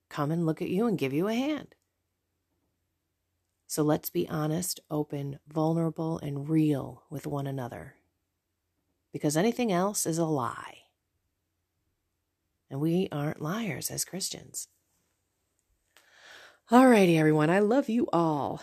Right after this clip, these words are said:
Have a wonderful weekend. It is Friday. I am looking, I'm going to the chiropractor this morning, and I'm looking forward to hopefully having some sort of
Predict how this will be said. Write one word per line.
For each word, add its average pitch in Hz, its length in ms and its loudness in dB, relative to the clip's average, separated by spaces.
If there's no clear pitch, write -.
Have 220 180 -2
a 240 80 6
wonderful 240 540 2
weekend. 165 500 4
It 151 160 -2
is 147 320 -2
Friday. 185 720 -2
I 156 60 -6
am 147 180 -2
looking, 147 400 -4
I'm 143 120 -2
going 202 340 4
to 196 120 0
the 156 80 2
chiropractor 151 840 -2
this 160 180 -2
morning, 143 460 -2
and 139 240 -2
I'm 139 220 0
looking 143 280 -2
forward 147 420 0
to 143 400 -2
hopefully 180 500 -2
having 175 300 -2
some 170 240 -2
sort 170 240 2
of 165 260 -4